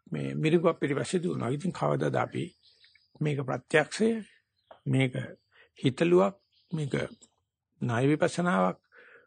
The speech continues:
මේක අනුමාන ඥානයක්, මේක සුතමේ ඥානයක් කියලා මේ තුන වෙන් කරගන්න පුළුවන් නම් බොරතෙල් අරගෙන පෙට්‍රෝල් වෙන් කරගත්තා වගේ, ම්, එහෙම නැත්තම් ඩීසල් වෙන් කරගත්තා වගේ, එන්ජින් ඔයිල් වෙන් කරගත්තා වගේ වැඩ ගන්න පුළුවන්.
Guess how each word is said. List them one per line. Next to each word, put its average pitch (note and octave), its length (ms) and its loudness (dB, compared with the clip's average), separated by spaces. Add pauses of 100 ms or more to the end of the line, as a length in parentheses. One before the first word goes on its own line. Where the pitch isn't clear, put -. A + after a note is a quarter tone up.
(140)
මේක C3 280 -2
අනුමාන E3+ 520 0
ඥානයක්, F3+ 540 -2 (560)
මේක C#3 220 0
සුතමේ E3+ 480 0
ඥානයක් F3+ 400 -2
කියලා D#3 200 -2
මේ D#3 160 0
තුන D#3 160 -4
වෙන් C3+ 220 0
කරගන්න C#3+ 340 -6
පුළුවන් F3 380 4
නම් C3 200 -6 (640)
බොරතෙල් C#3 460 4
අරගෙන C3+ 300 -2 (340)
පෙට්‍රෝල් D3+ 400 2
වෙන් C3+ 160 4
කරගත්තා B2+ 460 -6
වගේ, A#2+ 280 -2 (1500)
ම්, C3 200 -2 (420)
එහෙම C3 180 -2
නැත්තම් A#2 500 -4 (500)
ඩීසල් D3 380 2
වෙන් D3 160 2
කරගත්තා B2+ 460 -2
වගේ, C#3 260 -2
එන්ජින් D#3 300 0
ඔයිල් D3+ 160 2
වෙන් C#3 140 2
කරගත්තා C3 420 -2
වගේ G3+ 100 0
වැඩ D#3 160 0
ගන්න D#3 200 -2
පුළුවන්. F#3+ 260 4